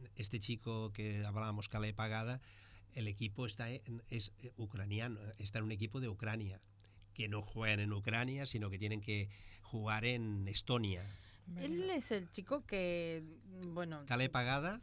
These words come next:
Speaker 1: Calais,
Speaker 3: es el
Speaker 1: Calais
Speaker 3: jugador ucraniano que justo marchó de su país, eh, con el estallido de la
Speaker 1: No,
Speaker 3: guerra.
Speaker 1: ese es
Speaker 3: No,
Speaker 1: otro.
Speaker 3: ese es otro.
Speaker 1: Ese
Speaker 3: Ah.
Speaker 1: es otro, ese es
Speaker 3: Ujú.
Speaker 1: otro, sí, sí.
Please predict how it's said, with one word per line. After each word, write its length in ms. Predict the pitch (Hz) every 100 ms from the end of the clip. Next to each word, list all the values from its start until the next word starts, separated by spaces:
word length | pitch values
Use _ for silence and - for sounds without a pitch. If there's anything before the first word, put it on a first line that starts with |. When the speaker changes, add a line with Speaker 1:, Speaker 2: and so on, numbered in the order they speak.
| 233
Speaker 1:
Calais, 220 | 208 107 -
Speaker 3:
es 40 |
el 40 | 220
Speaker 1:
Calais 180 | 247 220
Speaker 3:
jugador 380 | 214 175 190
ucraniano 420 | 220 196 170 185 220
que 120 | 165
justo 320 | - 185 214
marchó 480 | 180 160 - 202 196
de 100 | 208
su 200 | 202 165
país, 640 | 156 147 156 202 233 - 202
eh, 600 | 165 151 143 - - 160
con 140 | - 180
el 120 | 160
estallido 520 | 160 165 151 175 180
de 200 | 165 151
la 60 | 131 127
Speaker 1:
No, 40 |
Speaker 3:
guerra. 120 | -
Speaker 1:
ese 120 | 135
es 100 | -
Speaker 3:
No, 60 | 123
Speaker 1:
otro. 160 | - 190
Speaker 3:
ese 140 | 269
es 100 | 240
otro. 220 | 233 196
Speaker 1:
Ese 180 | 127 190
Speaker 3:
Ah. 40 | 208
Speaker 1:
es 60 |
otro, 260 | 110 107 92 -
ese 160 | 107 110
es 60 |
Speaker 3:
Ujú. 80 | -
Speaker 1:
otro, 180 | - 95
sí, 160 | - 104
sí. 200 | 120